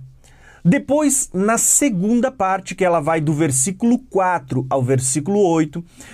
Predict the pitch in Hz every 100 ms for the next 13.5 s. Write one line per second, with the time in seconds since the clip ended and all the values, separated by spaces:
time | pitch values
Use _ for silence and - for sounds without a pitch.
0 | - 190 214 - 240 240 226 208 180 196
1 | 202 - - - 139 135 131 120 - -
2 | _ _ _ _ _ - 147 208 294 262
3 | - - 233 233 - 185 151 214 220 175
4 | 233 226 226 220 - 165 131 - - 220
5 | 196 143 135 151 147 - - 214 226 180
6 | 165 - - 160 233 - _ - - 131
7 | 135 139 143 - 160 147 202 175 151 156
8 | 160 208 - _ - - - - 143 151
9 | 165 160 - 180 170 147 156 147 185 185
10 | 202 190 190 - - 214 214 214 185 -
11 | 220 220 214 - 226 220 - 240 196 185
12 | 190 185 208 196 196 190 - 196 196 185
13 | 170 190 208 202 220